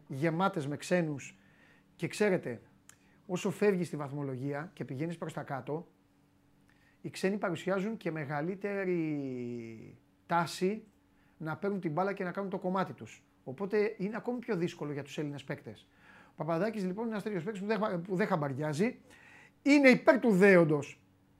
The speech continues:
λιγούρης με την μπάλα, όπως λέω. Θέλει δηλαδή, δεν, δεν βλέπει κανέναν. Θα σουτάρει εκεί, θέλει, θέλει να βάλει γκολ, θέλει να σουτάρει να κάνει, αλλά νομίζω ότι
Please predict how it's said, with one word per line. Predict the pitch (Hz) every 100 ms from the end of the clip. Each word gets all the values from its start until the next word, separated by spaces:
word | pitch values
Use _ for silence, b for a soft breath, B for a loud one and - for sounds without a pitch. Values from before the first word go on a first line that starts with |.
| -
λιγούρης | 180 202 180 220 160
με | 165
την | 151
μπάλα, | 156 151
όπως | 151 139
λέω. | 156 180 240 - _ _ _ _ _ _ _ _
Θέλει | - 214 190
δηλαδή, | 170 170 170 202
δεν, | 185 208
δεν | 170 196
βλέπει | 202 180
κανέναν. | 156 165 190 233 220 - _
Θα | -
σουτάρει | - 165 - 226 190
εκεί, | 175 170 214
θέλει, | 208 190 151
θέλει | 196
να | 185
βάλει | 185 180
γκολ, | 147 180 226 247 B B
θέλει | - 202
να |
σουτάρει | - 190
να | 185
κάνει, | 254 262
αλλά | 233 208
νομίζω | 208 190
ότι | 190 185